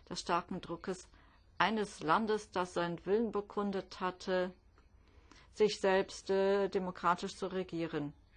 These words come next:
Nun, um die Län-, den Ländern, äh, die Länder zufriedenzustellen, die finanziell mächtig sind. Das ist, äh, die politische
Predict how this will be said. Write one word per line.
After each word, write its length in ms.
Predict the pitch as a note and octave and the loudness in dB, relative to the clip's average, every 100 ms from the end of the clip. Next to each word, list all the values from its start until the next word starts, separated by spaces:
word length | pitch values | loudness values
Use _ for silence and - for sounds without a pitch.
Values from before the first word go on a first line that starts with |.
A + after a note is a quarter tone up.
| - - - - - _ - - - | -20 -20 -20 -20 -20 _ -20 -20 -6
Nun, 460 | G#3+ G#3+ G#3+ G#3+ G3+ - - - - - - - - - - - - _ _ - - _ _ - - - - - - - - - - - - - - - - - _ _ _ | -4 -2 -2 -4 -8 -16 -20 -20 -20 -20 -20 -20 -20 -20 -20 -20 -20 _ _ -20 -20 _ _ -20 -20 -20 -20 -20 -20 -20 -20 -20 -20 -20 -20 -20 -20 -20 -20 -20 _ _ _
um 360 | - G#3 A3+ A3 | -2 4 4 4
die 320 | G#3 A3 A3+ | 2 2 2
Län-, 420 | F#3 G3 G#3 F#3 | 2 2 2 -4
den 220 | - A3 A3 | 2 4 4
Ländern, 440 | G#3 G#3 G3+ G3 | 2 0 -2 -4
äh, 280 | F3+ F3 E3+ - - | -2 -2 -2 -8 -16
die 160 | A#3+ G#3 | -8 0
Länder 220 | G3+ G3 | 0 0
zufriedenzustellen, 720 | F#3 - G#3+ G#3 F#3+ G3 F#3+ G3 - - - | -6 0 0 0 -2 0 0 -4 -12 -14 0
die 460 | G3 G3 F#3+ F#3 | 4 6 6 4
finanziell 560 | - G3 F#3 F3+ F#3 F#3 | 0 -4 -4 -2 0 0
mächtig 460 | D#3+ D#3+ - E3+ - | 0 -2 -4 -10 -6
sind. 340 | D#3+ D3 - - - - _ - - - - - - - - - - - - | -6 -6 -10 -20 -20 -20 _ -20 -20 -20 -20 -20 -20 -20 -20 -20 -20 -6 4
Das 340 | E3+ F#3+ - | 4 4 0
ist, 320 | F#3+ F#3 - | 0 0 -2
äh, 120 | F#3+ | -2
die 120 | F#3 F#3 | 0 -2
politische 760 | F#3+ C4 C4 G3+ G3 F3+ F3 | 2 2 2 -2 0 0 -2